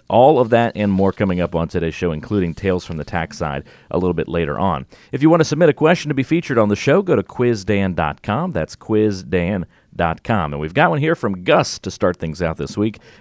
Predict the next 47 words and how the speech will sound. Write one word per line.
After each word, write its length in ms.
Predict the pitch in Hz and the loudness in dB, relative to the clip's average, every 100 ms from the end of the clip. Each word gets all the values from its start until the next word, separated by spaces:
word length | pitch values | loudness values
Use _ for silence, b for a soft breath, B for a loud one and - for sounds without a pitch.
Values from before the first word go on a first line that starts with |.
| B | B
Gus 260 | 90 110 - | 0 2 2
in 160 | 85 78 | -4 0
Covington 720 | 117 101 87 78 80 73 73 | 2 2 0 -4 -4 -4 -4
says, 480 | - 113 120 104 - b b | 2 4 4 2 -8 b b
"We 140 | 117 | 0
have 240 | 135 190 165 | 2 2 0
two 180 | 233 240 | -2 4
daughters 480 | 170 95 - - - | 6 4 0 -10 -6
in 100 | 92 | -4
their 160 | 85 76 | -2 -2
mid-twenties 720 | 90 85 - 107 120 110 - b b | -2 -2 -2 0 0 -2 -8 b b
and 120 | - | -6
will 120 | 82 | -6
probably 400 | 73 123 175 190 | -2 0 0 0
be 160 | 135 101 | -2 -4
paying 320 | 87 110 127 | -4 -4 -4
for 180 | 113 95 | -4 -6
weddings 500 | 80 95 165 90 78 | -2 0 0 -4 -6
for 200 | - 85 | -6 -4
both 240 | - 80 - | -2 -2 -4
of 120 | 85 | -6
them 120 | 101 | -6
soon. 460 | 110 185 185 90 - b b | -4 -4 -2 -2 -6 b b
What's 200 | - 233 | -8 -6
a 40 | |
good 200 | 214 165 | -2 -2
way 160 | 113 110 | 2 2
to 140 | 107 | 2
invest 420 | 92 82 90 95 90 | 0 0 -2 -2 -4
money 240 | 82 82 | -4 -4
for 160 | - 101 | -4 -2
an 60 | |
expense 480 | 104 - - 165 - | -2 -4 -4 -4 -4
like 200 | 85 73 | -6 -6
this? 340 | 76 67 - - b b | -6 -8 -8 -20 b b
We'll 80 | 101 | -4
probably 460 | - 101 110 92 | 2 2 2 0
need 200 | 92 113 | 0 0
it 100 | 151 | 0
relatively 520 | 104 123 127 127 107 107 | 0 0 0 -4 -4 -6
soon. 380 | - 135 135 120 b b | -4 -4 -4 -6 b b
We 120 | - | -4
just 180 | 110 113 | -2 0
don't 220 | 113 92 | 0 0
know 180 | 90 92 - | 0 0 -2
exactly 640 | - 87 82 87 - 80 | -8 -10 -6 -6 -8 -8
when." 460 | 76 78 71 - | -6 -6 -8 -12